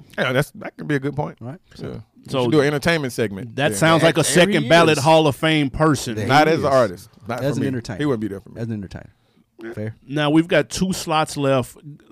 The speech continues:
Speaker 3: What's the producer slot? Who did we end up going for? We had Dre in the first ballot. Who did we come up with for the second?
Speaker 2: I think it's pretty obvious based off the timeline again. <laughs> Um,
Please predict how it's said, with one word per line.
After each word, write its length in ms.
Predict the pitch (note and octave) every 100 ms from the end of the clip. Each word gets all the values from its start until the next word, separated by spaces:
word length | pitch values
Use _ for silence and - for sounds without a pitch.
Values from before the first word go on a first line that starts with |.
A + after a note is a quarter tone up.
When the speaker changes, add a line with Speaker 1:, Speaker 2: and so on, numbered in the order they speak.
| B2+ -
Speaker 3:
What's 260 | C#3 F3 -
the 100 | D#3
producer 480 | C#3 B2+ B2 -
slot? 320 | A#2 B2 G#2 A2
Who 160 | F3
did 80 | F3 E3
we 240 | D#3+ F3
end 120 | D#3
up 140 | D3 C3
going 280 | C#3 C3+ B2
for? 320 | C3 B2+ A#2+
We 160 | C3
had 160 | C3+ C3
Dre 340 | A2+ B2+ D3
in 80 | C#3
the 60 | B2+
first 340 | - C3+ A#2+
ballot. 340 | A2+ A#2+ A#2 A2
Who 460 | B2 D3 D3+ C#3+ B2
did 80 | B2+
we 180 | B2+
come 240 | A#2+ C3 B2
up 100 | A#2+
with 140 | A#2
for 100 | -
the 80 | A2+
second? 340 | - A#2+ F#2+ E2 _ _ _ - -
Speaker 2:
I 80 |
think 160 | D3+ E3
it's 80 | A#2
pretty 280 | C#3+ C#3 B2+ A#2
obvious 560 | A#2 A#2+ B2+ B2 C3
based 300 | A2+ A2+ -
off 100 | G#2+ A2+
the 100 | A#2 _ _ _ -
timeline 480 | G#2 G2+ G2 G#2+ C3+
again. 480 | A2+ G2+ A2 C3 A#2+
<laughs> 60 | A2+ A2+ G#2+ A#2+
Um, 340 | G#2 F#2